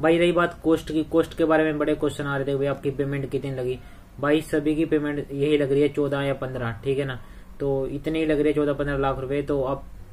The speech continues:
देख सकते हो हर कोई आ रहा है, तो इतनी लग रही है भाई, ठीक है ना। मेरी भी चौदह लगी थी और मैं आपको बता ही देता हूँ।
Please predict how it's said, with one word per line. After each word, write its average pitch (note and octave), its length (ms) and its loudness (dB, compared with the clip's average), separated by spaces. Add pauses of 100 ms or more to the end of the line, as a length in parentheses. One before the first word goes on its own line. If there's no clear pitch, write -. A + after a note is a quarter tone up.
(340)
देख D3 260 2
सकते C#3 220 -2
हो D3 80 4
हर D3 180 4
कोई D3+ 240 4
आ C#3 120 2
रहा D3 100 2
है, C#3+ 60 -2
तो C#3+ 240 0 (320)
इतनी D#3 280 -2
लग C#3 140 2
रही B2 100 0
है A#2+ 80 0
भाई, A#2 140 -2
ठीक C#3 160 -4
है D3 60 -2
ना। D3 60 -2
मेरी D#3 260 6
भी E3+ 180 2
चौदह D#3 240 4
लगी D3 240 2
थी D#3 160 -4 (300)
और C#3+ 80 -4
मैं D3 80 0
आपको D3 220 0
बता C#3+ 180 0
ही D3+ 120 6
देता D3+ 220 4
हूँ। D3 140 -4